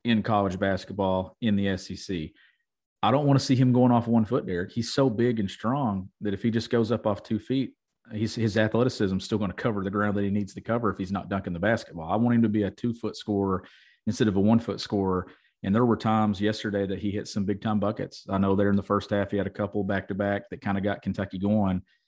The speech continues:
That's what I wanna see out of him. And, and to me, he's gonna be one of those glue guys that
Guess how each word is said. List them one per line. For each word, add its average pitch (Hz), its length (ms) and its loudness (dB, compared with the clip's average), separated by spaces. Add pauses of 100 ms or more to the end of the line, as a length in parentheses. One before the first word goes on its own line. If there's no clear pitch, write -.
(240)
That's 123 200 2
what 123 140 2
I 110 60 2
wanna 104 240 0
see 107 260 -2
out 95 140 -2
of 87 60 -6
him. 95 400 -2
And, 92 120 -4
and 101 200 -6
to 113 100 0
me, 123 400 2 (520)
he's 147 200 4
gonna 170 180 0
be 147 120 6
one 135 180 6
of 120 80 4
those 113 180 2
glue 113 300 0
guys 95 580 -2
that 95 320 -2